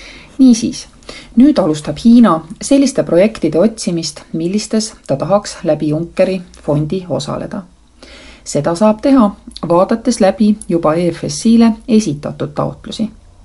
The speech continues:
Fond on ise ära teinud projektide eelselektsiooni.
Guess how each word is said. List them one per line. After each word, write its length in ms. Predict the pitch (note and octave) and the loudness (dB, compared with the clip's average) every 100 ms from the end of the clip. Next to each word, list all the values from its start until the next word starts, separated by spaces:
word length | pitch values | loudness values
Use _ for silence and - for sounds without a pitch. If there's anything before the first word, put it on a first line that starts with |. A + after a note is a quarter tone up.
| - - - - - - - | -20 -20 -20 -20 -20 -20 2
Fond 320 | C4 D4+ G#3+ - | 4 6 4 2
on 140 | G3 | 4
ise 220 | C4 B3 G3 | 4 4 2
ära 140 | A3+ | 2
teinud 380 | G3+ E3+ E3+ D#3 | 2 2 0 -4
projektide 640 | - D3+ E3 - A3 A3 G#3+ - | -4 -2 -2 -2 0 4 2 2
eelselektsiooni. 960 | F3+ E3+ D3 C#3+ C#3+ - C#3+ C#3 D#3 | -2 0 0 -4 -6 -6 -6 -4 -6